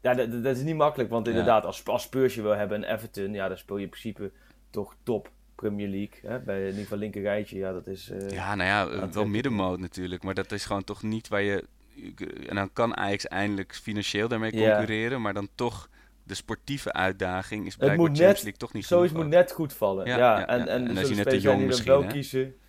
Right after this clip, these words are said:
Speaker 1: Ja, dat kan ook. Dat,
Speaker 2: Ja.
Speaker 1: dat, dat zou ook kunnen, ja. Maar goed, het is goed dat, in ieder geval te zien dat dit soort spelers
Speaker 2: Precies. Hier moet op
Speaker 1: eh,
Speaker 2: gemikt worden. Hier
Speaker 1: ja.
Speaker 2: worden, hier worden we enthousiast van.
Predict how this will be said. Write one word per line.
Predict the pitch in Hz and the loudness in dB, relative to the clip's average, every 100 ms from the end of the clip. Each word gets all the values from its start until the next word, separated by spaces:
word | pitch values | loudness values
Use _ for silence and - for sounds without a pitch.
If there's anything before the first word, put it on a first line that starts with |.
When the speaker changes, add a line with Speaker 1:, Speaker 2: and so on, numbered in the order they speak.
| _ | _
Speaker 1:
Ja, | 110 120 | 2 4
dat | 117 | 4
kan | 117 113 | 0 0
ook. | 107 - - | 0 -2 -10
Dat, | 107 | -10
Speaker 2:
Ja. | 95 | -6
Speaker 1:
dat, | 107 - | -6 -6
dat | 101 | -8
zou | 98 98 | -6 -6
ook | - | -6
kunnen, | 95 101 | -8 -4
ja. | 104 - | -4 0
Maar | 127 165 185 | 8 10 10
goed, | 143 123 | 6 -2
het | |
is | 143 - | -6 -2
goed | 202 | 0
dat, | 180 175 | 2 0
in | - | -2
ieder | 156 143 | -4 -4
geval | 143 | -6
te | 139 | -6
zien | 127 160 | -6 -4
dat | 147 | -2
dit | 131 139 | -4 -6
soort | 135 | -10
spelers | - 135 131 123 - | -6 -4 -2 -2 -4
Speaker 2:
Precies. | - 117 87 - - | -4 -2 -4 -8 -8
Hier | 104 131 | 0 2
moet | 139 | 4
op | 123 | 4
Speaker 1:
eh, | 113 | 2
Speaker 2:
gemikt | 107 90 - | 0 -2 -4
worden. | 76 76 80 - | -8 -8 -10 -12
Hier | 107 | -10
Speaker 1:
ja. | 110 | -6
Speaker 2:
worden, | 107 107 92 92 90 | 0 0 0 -4 -4
hier | 98 | -6
worden | 92 85 | -6 -8
we | |
enthousiast | 85 - 80 80 - | -10 -10 -10 -10 -10
van. | 82 | -12